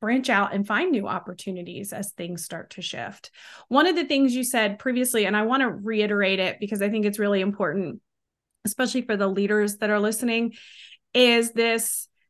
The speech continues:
when you're stressed, that's okay, but who do you actually share that with? And being careful that the shit doesn't roll downhill, so to speak.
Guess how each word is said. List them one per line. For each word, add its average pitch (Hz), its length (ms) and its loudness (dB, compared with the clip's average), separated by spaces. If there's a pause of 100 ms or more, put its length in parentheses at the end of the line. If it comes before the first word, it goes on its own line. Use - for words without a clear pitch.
(380)
when 254 240 6
you're 247 260 8
stressed, 226 680 0
that's 226 240 -4
okay, 214 600 0
but 208 180 0
who 247 180 -2
do 247 80 2
you 240 160 2
actually 190 460 -2
share 170 340 -6
that - 200 -10
with? - 280 -14 (1000)
And 208 440 4
being 240 320 2
careful 240 540 0
that 208 500 4
the 214 240 -4
shit 226 280 -2
doesn't 226 280 0
roll 202 200 2
downhill, 190 460 0
so 190 220 -4
to 190 60 -8
speak. - 500 -12